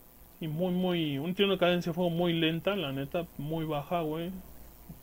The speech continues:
Pero sí está bien pinche power, güey. Ahora, ¿con qué lo encantaremos esta madre? Con algo de más daño, ¿no?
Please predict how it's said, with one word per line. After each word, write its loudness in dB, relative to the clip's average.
Pero 2
sí -2
está 2
bien 4
pinche 4
power, 6
güey. 0
Ahora, 2
¿con 0
qué 0
lo 4
encantaremos 2
esta -4
madre? -2
Con -4
algo 8
de 6
más 6
daño, 4
¿no? -2